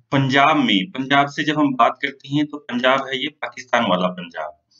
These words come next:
तो वो वहां पे रेलवे लाइनें बिछा रहे थे। रेलवे लाइनें बिछाते बिछाते उनको वहां पे खंडर मिला।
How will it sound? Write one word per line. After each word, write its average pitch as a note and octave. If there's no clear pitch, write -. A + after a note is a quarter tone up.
तो F3+
वो G#3
वहां D#3
पे E3
रेलवे C#3
लाइनें B2+
बिछा G#2
रहे E2
थे। E2+
रेलवे D#3+
लाइनें D3+
बिछाते C#3
बिछाते C3+
उनको B2+
वहां A#2
पे C#3
खंडर F#2+
मिला। -